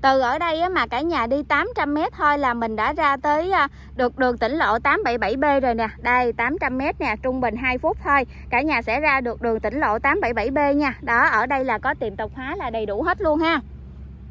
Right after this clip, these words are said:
Từ đường tỉnh lộ đó đó, cả nhà rẽ phải là mình sẽ đi về chợ trường học ủy ban của xã Phú Thạnh,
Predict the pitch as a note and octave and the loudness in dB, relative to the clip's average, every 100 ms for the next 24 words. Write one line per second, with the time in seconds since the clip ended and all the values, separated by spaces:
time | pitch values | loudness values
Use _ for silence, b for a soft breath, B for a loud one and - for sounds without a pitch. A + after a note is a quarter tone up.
0 | - - - - - - - - - - | -16 -16 -16 -16 -16 -16 -16 -16 -16 -16
1 | - - B B B B D4+ C#4+ C#4 C4+ | -16 -16 B B B B 4 4 2 2
2 | B3+ F4 D4+ A#3 D#4 F4+ G#4+ B3+ D#4+ C4+ | 0 4 4 4 2 2 0 0 0 0
3 | A3+ C4 - G#3+ C4 F4 C4+ B3 A3+ A3 | 0 -2 0 0 0 0 0 -2 -4 -4
4 | C#4+ D4+ C4 A#3+ A3+ A3+ G#3 A#3+ B3+ A#3 | -4 -4 0 0 0 0 0 0 -2 -2
5 | B3 A3 A#3 C#4+ C#4+ C4+ C4 - A3+ E4+ | -2 -2 -4 -2 -2 -2 -4 -4 -6 -6
6 | G4 A#3 A3 | -2 0 0